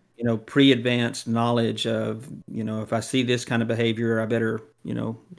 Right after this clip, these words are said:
no, you don't know that because this is just your normal. Another thing is, um, for some people, you know, I don't know if there's a pride aspect to it, you know. I'm not one of these people who can't handle drinking,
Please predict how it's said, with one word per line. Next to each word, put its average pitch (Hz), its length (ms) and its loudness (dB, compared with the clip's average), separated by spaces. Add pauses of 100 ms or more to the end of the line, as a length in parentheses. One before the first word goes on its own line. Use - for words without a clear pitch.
(420)
no, 120 300 -2
you 120 140 -2
don't 120 200 -2
know 143 180 2
that 117 340 -6
because 110 400 -6
this 117 180 -4
is 117 120 -4
just 113 220 -6
your 127 120 -2
normal. 120 420 -2 (1400)
Another 120 320 4
thing 117 400 4
is, 117 580 0 (580)
um, 110 680 -4 (560)
for 123 120 -2
some 123 220 2
people, 117 480 -4 (260)
you 117 120 -8
know, 113 280 -4 (120)
I 117 80 -6
don't 113 120 -2
know 113 80 -2
if 110 60 -6
there's 113 180 -4
a 110 40 -10
pride 123 400 0
aspect 110 540 -6
to 107 180 -4
it, - 140 -8
you 113 80 -8
know. 110 280 -6 (420)
I'm 117 220 2
not 120 220 2
one 117 160 2
of 113 60 0
these 110 220 -4
people 120 320 -4
who 113 140 0
can't 110 280 -4
handle 113 280 -4
drinking, 117 600 -6